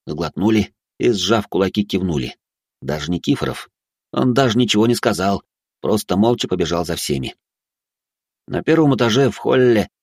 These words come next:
стояла куча людей с улицы, и многие чесали руки с красными пятнами. Мы с Максом их оббегаем, спускаемся в подземный переход между блоками и направляемся в старший, в кабинет директрисы. И по пути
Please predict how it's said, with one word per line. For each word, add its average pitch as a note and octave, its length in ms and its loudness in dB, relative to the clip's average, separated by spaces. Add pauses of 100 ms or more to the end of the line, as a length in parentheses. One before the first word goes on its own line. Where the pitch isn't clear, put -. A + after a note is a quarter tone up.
(160)
стояла G#2+ 480 0
куча G#2+ 260 0
людей G2 300 2
с - 120 -8
улицы, G2 520 -2 (260)
и B2 180 -4
многие F#2+ 520 0
чесали G2 340 0
руки G#2 300 0
с - 60 -10
красными F2 420 -4
пятнами. C#2 540 -6 (500)
Мы - 180 -6
с - 120 -8
Максом F2+ 440 -2
их - 240 -2
оббегаем, E2+ 800 -2 (300)
спускаемся G2+ 640 0
в - 60 -6
подземный F#2 440 -2
переход F#2 420 -2
между F#2 260 0
блоками G2 460 0 (360)
и F#2+ 80 -4
направляемся G#2+ 600 0
в - 60 -4
старший, - 480 -2 (240)
в - 60 -20
кабинет G2 340 2
директрисы. G2 640 -2 (440)
И G2+ 160 -2
по F#2 160 -4
пути - 480 -2